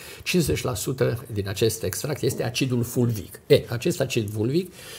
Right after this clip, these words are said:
este dovedit ca un, uh, uh, cu, pentru, este, uh, este prețuit pentru efectele sale antioxidante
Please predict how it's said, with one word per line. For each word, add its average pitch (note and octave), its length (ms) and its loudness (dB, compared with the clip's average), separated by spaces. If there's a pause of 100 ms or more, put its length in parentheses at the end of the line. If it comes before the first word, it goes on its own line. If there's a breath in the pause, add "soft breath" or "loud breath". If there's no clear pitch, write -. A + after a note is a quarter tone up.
(140 loud breath)
este E3 240 6
dovedit C3+ 440 4
ca - 120 -4
un, A2 200 0 (520 loud breath)
uh, A2+ 100 0
uh, G#2+ 1000 0 (260)
cu, - 160 -14
pentru, A#2 300 4
este, G#2 220 4 (100)
uh, G#2+ 80 2 (400)
este G2+ 280 4
prețuit C#3 520 8
pentru G#2 320 -2
efectele A2 420 0
sale A2 340 -6
antioxidante A#2 880 -4